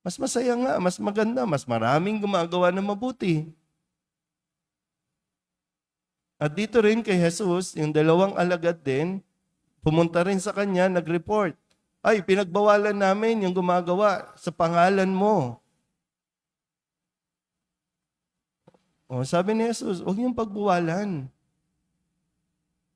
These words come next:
Gusto tayo lang." Ayan, di ba, nakakatawa po, no? Nitong nakalipas lang, nakita natin halos magsuntukan na sa City Hall.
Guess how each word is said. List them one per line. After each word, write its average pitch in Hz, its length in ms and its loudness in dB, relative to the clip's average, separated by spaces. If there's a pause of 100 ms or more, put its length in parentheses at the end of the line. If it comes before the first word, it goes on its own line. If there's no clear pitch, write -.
(420)
Gusto 185 320 -2
tayo 123 400 0
lang." 170 560 -4 (2750)
Ayan, 127 160 -4
di 127 160 -2
ba, 139 80 -2
nakakatawa 113 720 -4
po, 139 180 -4
no? 139 380 -4
Nitong 110 580 -4
nakalipas 110 720 -6
lang, 127 240 -6 (320)
nakita 110 560 -4
natin 110 400 -6
halos 101 260 -8
magsuntukan 107 800 -4
na 107 160 -4
sa 104 240 -8
City 110 400 -6
Hall. 123 400 -4